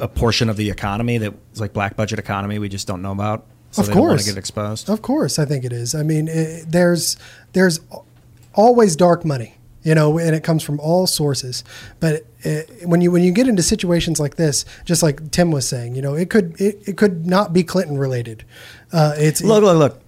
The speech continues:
Speaker 3: This guy worked at the Clintons thirty, thirty some odd years ago.
Speaker 2: Right.
Speaker 3: Th-, they're bringing up he was a Clinton aide because of the conspiracy theory.
Speaker 2: Mm-hmm.
Speaker 3: And that's what I've said about the conspiracy theory.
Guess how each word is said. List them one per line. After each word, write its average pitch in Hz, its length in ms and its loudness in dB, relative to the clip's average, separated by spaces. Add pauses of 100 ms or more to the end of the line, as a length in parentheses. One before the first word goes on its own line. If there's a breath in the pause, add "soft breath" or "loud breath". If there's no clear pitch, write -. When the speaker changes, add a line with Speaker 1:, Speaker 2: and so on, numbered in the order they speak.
(140)
Speaker 3:
This 147 120 2
guy 226 120 6
worked 208 100 2
at 165 40 -2
the 156 40 -2
Clintons 143 520 0
thirty, 160 280 2
thirty 156 220 4
some 143 140 2
odd 110 100 0
years 120 200 0
ago. 90 200 -6
Speaker 2:
Right. 156 240 2 (500 soft breath)
Speaker 3:
Th-, 127 160 0
they're 147 200 4
bringing 185 340 2
up 170 120 4
he 139 60 2
was 135 100 2
a 131 40 2
Clinton 170 300 2
aide 123 180 2
because 120 580 0 (300 loud breath)
of 139 260 2
the 135 60 4
conspiracy 135 540 2
theory. 95 340 -2 (240)
Speaker 2:
Mm-hmm. 139 300 -4
Speaker 3:
And 160 100 4
that's 208 140 2
what 180 80 6
I've 185 100 4
said - 100 2
about 135 120 0
the 127 60 -4
conspiracy 117 360 -2
theory. 95 220 -4